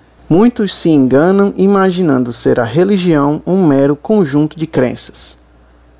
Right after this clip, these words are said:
Quando eu, em minha pseudo-sabedoria, imaginava saber tudo sobre história, Idade Média,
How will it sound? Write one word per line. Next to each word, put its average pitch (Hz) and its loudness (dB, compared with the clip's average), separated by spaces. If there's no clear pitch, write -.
Quando 156 2
eu, 196 4
em 190 -2
minha 180 2
pseudo-sabedoria, 165 -2
imaginava 165 -2
saber 127 -2
tudo 262 -2
sobre 135 0
história, 139 -2
Idade 123 0
Média, 127 0